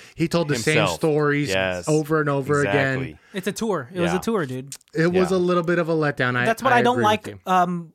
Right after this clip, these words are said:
Speaker 3: podcast interviews where the guest is there specifically to sell a product. I'm not a
Speaker 2: Yeah,
Speaker 3: fan.
Speaker 1: It
Speaker 2: no.
Speaker 1: sucks when you don't know it until later. Like, when McConaughey was on Rogan, I didn't realize until, like, halfway through the episode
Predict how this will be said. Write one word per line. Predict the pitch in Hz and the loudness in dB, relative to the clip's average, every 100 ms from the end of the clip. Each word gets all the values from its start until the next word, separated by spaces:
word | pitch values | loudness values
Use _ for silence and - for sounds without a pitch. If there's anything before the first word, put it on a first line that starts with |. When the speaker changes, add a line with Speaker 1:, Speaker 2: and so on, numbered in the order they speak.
| - | -4
Speaker 3:
podcast | 185 185 196 185 180 | 0 0 0 -2 -2
interviews | 175 156 165 131 | -6 -4 -4 -4
where | 156 151 151 | -2 -2 -2
the | 135 139 | -4 -6
guest | 143 147 - | -4 -4 -6
is | - 135 135 156 | -8 -8 -8 -10
there | 127 143 151 | -6 -6 -6
specifically | - 143 147 147 143 | -8 -10 -10 -10 -10
to | 127 135 | -10 -10
sell | - 127 | -6 -8
a | |
product. | 123 127 135 135 | -6 -6 -6 -6
I'm | 139 | -8
not | 131 113 | -6 -4
a | |
Speaker 2:
Yeah, | 98 104 104 101 | -2 0 0 0
Speaker 3:
fan. | 185 | 0
Speaker 1:
It | |
Speaker 2:
no. | 175 | 0
Speaker 1:
sucks | 214 208 | -2 0
when | 220 | -2
you | 202 | 0
don't | 175 175 | 0 0
know | 165 170 | 2 2
it | 175 | 0
until | 151 156 151 | -2 -2 0
later. | 139 135 101 - | 0 -2 -4 -2
Like, | 139 139 | -2 0
when | 147 151 | -2 0
McConaughey | 151 151 175 165 165 | -2 0 0 0 0
was | 156 | 0
on | 147 143 | 0 -2
Rogan, | 139 165 135 117 123 | 0 0 0 -4 -4
I | 143 | 0
didn't | 160 156 | 0 0
realize | 156 175 156 143 | 0 2 2 0
until, | 135 139 | -2 -2
like, | 127 120 | -2 0
halfway | 131 131 | -2 -4
through | 131 131 | -6 -2
the | 135 | 0
episode | 139 - 120 110 | -2 -2 -2 -4